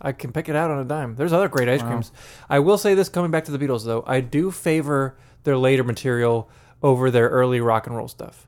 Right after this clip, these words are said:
Speaker 2: Yeah.
Speaker 1: I do like the rock and roll stuff, but, uh, I just like their later stuff a little better.
Speaker 2: Yeah.
Speaker 1: Shall we dive in?
Speaker 2: So there's a spectrum.
Speaker 1: There's a spectrum.
Speaker 2: Okay.
Speaker 1: Yeah. The color
Speaker 2: Yeah, that
Speaker 1: spectrum
Speaker 2: makes
Speaker 1: of the
Speaker 2: sense.
Speaker 1: Beatles.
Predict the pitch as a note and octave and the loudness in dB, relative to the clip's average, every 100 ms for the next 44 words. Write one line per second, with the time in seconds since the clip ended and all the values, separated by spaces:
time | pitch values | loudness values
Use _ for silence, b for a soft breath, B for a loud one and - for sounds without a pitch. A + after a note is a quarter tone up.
0 | - C#3+ B2 B2 C#3 G3+ G3+ B2+ A#2 - | -8 -6 -6 -2 2 2 2 2 0 0
1 | A#2 C#3+ - A#2+ A#2+ - B2 - C3 A#2 | -4 -6 -4 -6 -6 -10 -12 -12 -12 -8
2 | A#2+ A2+ A2+ - G#2+ G#2 B2 B2 - - | -8 -8 -10 -8 -8 -8 -10 -10 -14 -16
3 | - - - - C3+ B2+ - _ _ _ | -14 -14 -16 -10 -8 -8 -10 _ _ _
4 | _ _ _ - - - D3+ D#3+ E3 E3 | _ _ _ -20 -20 -10 -6 -4 -4 -4
5 | F#3+ E3 D3+ A#2 - - A#2 - A2 A#2 | -4 2 2 2 -4 -4 -4 -4 -12 -14
6 | - - C#4+ D#3 - - - - D3 - | -18 -4 -2 0 -4 -10 -18 -18 -18 -18
7 | C#3+ A#2 A#2+ _ _ G3 A#2+ - _ D#3 | -18 -18 -20 _ _ -10 -10 -12 _ -10
8 | F3 E3+ - C3+ A#2+ C#3+ B2+ C3 - - | -4 -2 2 2 2 0 -2 -4 -6 -14